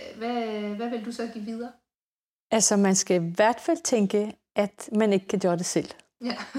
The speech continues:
Speaker 2: Og så skal man tænke på, at, øh, at, øh, at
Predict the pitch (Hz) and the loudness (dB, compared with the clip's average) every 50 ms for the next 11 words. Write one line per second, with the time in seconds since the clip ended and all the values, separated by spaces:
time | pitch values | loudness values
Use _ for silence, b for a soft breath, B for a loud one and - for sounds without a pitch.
0 | 247 - - _ _ _ - B B B B B B B 233 208 214 233 - - | -10 -10 -12 _ _ _ -20 B B B B B B B 2 4 4 4 4 4
1 | 254 254 269 262 - - 302 262 233 - 233 - - - 214 214 208 208 - - | 4 4 4 4 4 4 4 6 6 4 2 2 2 2 4 4 4 4 4 4
2 | 208 233 - - - - - 233 233 - 220 208 190 185 185 180 190 - - - | 2 2 2 -2 -4 -2 0 2 2 4 4 4 4 4 2 2 0 -4 -6 -4
3 | - - 202 214 190 - _ - 196 190 185 180 180 185 185 185 185 185 170 170 | 0 0 2 0 0 -4 _ -2 0 2 4 4 4 2 2 0 -2 -4 -8 -10
4 | - - - - - 392 - 494 539 - 415 440 605 - - - - - | -12 -12 -12 -12 -10 -8 -8 -8 -8 -8 -10 -6 -2 0 0 0 -2 -6